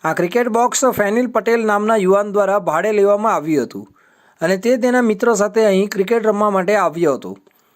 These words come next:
આ વિશાળકાય શેડમાં ક્રિકેટ બોક્સ ચાલતું હતું અને ભારે પવનથી ધરાશાયી થવાની આ ઘટનામાં કોઈ જાનહાનિ થઈ ન હતી. હાલ તો આ શેડને હટાવવાની કામગીરી કરવામાં આવી રહી છે.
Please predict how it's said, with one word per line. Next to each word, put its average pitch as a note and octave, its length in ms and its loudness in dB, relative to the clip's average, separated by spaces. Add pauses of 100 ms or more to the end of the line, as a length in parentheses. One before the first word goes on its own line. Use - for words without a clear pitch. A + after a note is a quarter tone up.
(220)
આ C3+ 80 -2
વિશાળકાય G3+ 540 0
શેડમાં A3 520 0
ક્રિકેટ G#3+ 340 -2
બોક્સ D4 320 0
ચાલતું F3 420 0
હતું F#3+ 360 0 (260)
અને A3 180 2
ભારે F3 340 -2
પવનથી A#3 440 -2
ધરાશાયી G3 500 2
થવાની G3 640 -2 (260)
આ A3+ 160 0
ઘટનામાં G3+ 540 0
કોઈ A3 200 2
જાનહાનિ G#3+ 480 0
થઈ G3+ 240 0
ન G3+ 80 0
હતી. C3 440 -2 (500)
હાલ D3+ 200 -2
તો A#3 120 0
આ A3+ 100 2
શેડને A3 400 2
હટાવવાની A3 460 0
કામગીરી G#3+ 440 -2
કરવામાં G#3 460 2
આવી G3 180 4
રહી F3+ 160 0
છે. G3+ 400 -2